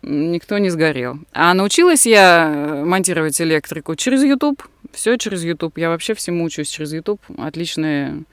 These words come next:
отличная вещь просто YouTube. Всем рекомендую. Итак, помимо всего прочего, да, кстати,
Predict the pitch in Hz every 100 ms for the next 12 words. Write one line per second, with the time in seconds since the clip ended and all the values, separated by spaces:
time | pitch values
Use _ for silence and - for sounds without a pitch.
0 | _ - - - 170 202 226 226 - 185
1 | 175 147 135 - - 147 131 - 131 131
2 | - - _ - 208 202 147 143 135 131
3 | 127 135 _ - - - - - - -
4 | 262 247 185 254 302 339 294 - 240 247
5 | 226 185 - 226 254 339 - 214 165 -
6 | 220 - 160